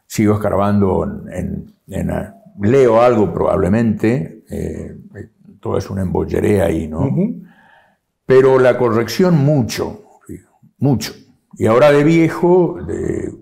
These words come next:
Speaker 1: viste, a, a, a, eh, atormentaba a mis amigos, eh, haciéndoles leer, leyéndoles mis cosas para, para o-, recibir opiniones. No te digo nada a la pobre de mi mujer
Speaker 2: Claro.
Speaker 1: y a Estefanía después y a Felipe cuando fueron grandes.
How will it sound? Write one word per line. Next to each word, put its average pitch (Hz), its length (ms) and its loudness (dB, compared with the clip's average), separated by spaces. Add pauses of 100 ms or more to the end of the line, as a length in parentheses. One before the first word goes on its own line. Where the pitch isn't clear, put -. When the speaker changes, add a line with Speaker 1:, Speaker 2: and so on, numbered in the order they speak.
Speaker 1:
viste, 95 520 -12 (840)
a, - 220 -8 (640)
a, 95 400 -8
a, 101 160 -4
eh, 95 420 -6 (400)
atormentaba 107 640 2
a 151 40 0
mis 131 180 -2
amigos, 151 580 0
eh, 85 420 -6
haciéndoles 101 640 -2
leer, 90 500 -4
leyéndoles 113 560 -2
mis 110 140 -4
cosas 151 300 -4
para, 87 420 -8 (880)
para 80 800 -6
o-, - 200 -14 (140)
recibir 101 400 -4
opiniones. 85 460 -6
No 87 120 -6
te 92 80 -6
digo 110 220 2
nada 95 640 -4
a - 100 -12
la - 160 -12
pobre 95 260 -4
de 85 60 -8
mi 85 120 -6
mujer 95 340 -6
Speaker 2:
Claro. 104 320 0
Speaker 1:
y 87 140 -8
a 87 60 -6
Estefanía 98 640 -6
después - 460 -6
y - 40 -8
a - 40 -12
Felipe - 440 -8
cuando - 200 -14
fueron - 240 -12
grandes. - 420 -10